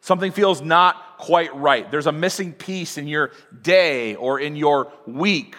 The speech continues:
or in your year because you didn't perform whatever behavior has become ritualized in your life.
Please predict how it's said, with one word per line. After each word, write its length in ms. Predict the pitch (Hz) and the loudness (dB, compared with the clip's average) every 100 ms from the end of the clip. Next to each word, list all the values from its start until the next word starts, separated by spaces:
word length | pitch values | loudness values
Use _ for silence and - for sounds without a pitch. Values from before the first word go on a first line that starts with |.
| - | -8
or 180 | 135 135 | -4 -2
in 140 | 151 | -4
your 420 | 151 147 147 147 131 | -2 2 4 4 0
year 640 | 127 139 196 196 117 107 - - | -10 -8 0 2 2 -2 -8 -12
because 320 | 160 208 175 | -2 0 0
you 80 | 185 | -2
didn't 480 | 156 196 233 226 - | 0 2 4 0 -2
perform 840 | - 175 - 220 233 147 127 127 - - | -2 -2 -2 0 4 4 4 -2 -12 -12
whatever 520 | 127 165 165 190 196 | 0 2 4 2 2
behavior 1120 | 196 160 170 165 156 208 220 156 131 113 110 - - - | 0 0 -2 -2 0 0 0 -4 -4 -4 -6 -12 -20 -2
has 240 | 170 156 | 0 0
become 420 | 135 160 175 165 | -6 -2 2 2
ritualized 1160 | 143 131 175 - 160 131 117 113 110 107 113 - _ _ - | 2 -2 -2 -2 -4 -2 2 2 2 -2 -10 -18 _ _ -10
in 380 | 127 127 127 127 _ | -8 -8 -10 -18 _
your 140 | - 123 | -12 -6
life. 500 | 120 107 87 - | -2 -4 -6 -20